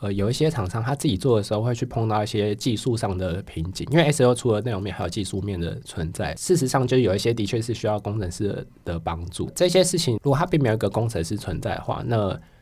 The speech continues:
他会花很多时间去从头研究这个技术的，的基础是什么，然后他要怎么把这个基础去用来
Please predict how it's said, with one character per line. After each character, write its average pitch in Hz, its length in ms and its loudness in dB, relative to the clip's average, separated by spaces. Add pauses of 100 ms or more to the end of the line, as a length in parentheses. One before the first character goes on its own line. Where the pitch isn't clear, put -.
他 127 120 2
会 127 60 2
花 131 140 2
很 101 100 0
多 101 120 0
时 95 160 -6
间 101 120 -4
去 104 120 -4
从 98 260 -2
头 90 180 -2
研 90 240 0
究 95 220 0
这 117 120 -2
个 104 100 0
技 98 160 -2
术 90 280 -2 (380)
的， 90 260 -6
的 98 120 -2
基 120 120 -2
础 117 180 -2
是 104 60 0
什 87 140 -2
么， - 320 -10
然 82 100 -8
后 90 340 -4
他 107 120 -6
要 113 80 2
怎 95 100 -2
么 101 100 -2
把 98 140 -2
这 113 100 -2
个 107 60 -2
基 107 140 -4
础 95 180 -6
去 107 220 -8
用 110 180 -2
来 82 280 -4